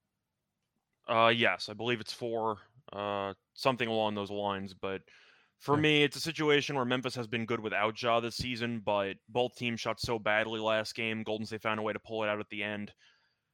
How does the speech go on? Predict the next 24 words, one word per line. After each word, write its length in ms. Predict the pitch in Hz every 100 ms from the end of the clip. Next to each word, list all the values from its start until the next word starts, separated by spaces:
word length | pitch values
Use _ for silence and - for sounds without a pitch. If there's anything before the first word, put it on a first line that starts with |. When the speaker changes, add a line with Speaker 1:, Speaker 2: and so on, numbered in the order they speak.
| _ _ _ _ _ 120
Speaker 1:
I 200 | 135 139
gotta 340 | 139 135 131
wonder 480 | 127 123 123 117 120
what 240 | 117 113
the 80 | 110
psyche 560 | - 120 117 - 110 110
is 140 | 104
of 120 | 107
Memphis, 600 | 107 107 107 110 101 -
knowing 400 | 110 110 110 107
that 120 | 104
they're 120 | 110 107
not 240 | 110 113
only 240 | 117 113
missing 260 | 110 110 120
their 100 | 110
best 280 | 104 104 -
player, 420 | 117 107 101 98 _ _ _ _ -
but 140 | 117
they're 100 | 123 113
also 420 | 113 120 - 113
down 400 | 110 107 104 104
three 360 | - 107 107 104
one. 400 | 101 98 95